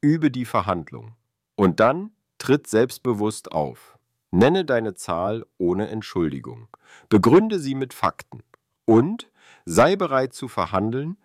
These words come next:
aber verkaufe dich nicht unter Wert. Die erste Verhandlung setzt den Ton für deine ganze Karriere. Es lohnt sich, hier Zeit und Energie zu investieren.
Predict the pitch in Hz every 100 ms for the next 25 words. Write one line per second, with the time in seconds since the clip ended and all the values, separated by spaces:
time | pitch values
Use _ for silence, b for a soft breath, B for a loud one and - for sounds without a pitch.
0 | _ - 98 92 - - 120 143 - 127
1 | 117 113 - 98 107 156 - _ - -
2 | 107 107 110 87 80 64 57 - _ _
3 | B B B 127 156 196 - 165 139 123
4 | 143 139 135 - 87 107 - - 90 76
5 | - 123 139 - 98 80 78 78 - 87
6 | 104 - 117 107 95 80 71 67 120 120
7 | B B B B 95 85 104 147 175 -
8 | 156 156 _ b - 196 - - 208 127
9 | - 117 101 95 85 82 82 98 104 _
10 | - 104 85 82 87 - - 82 67 58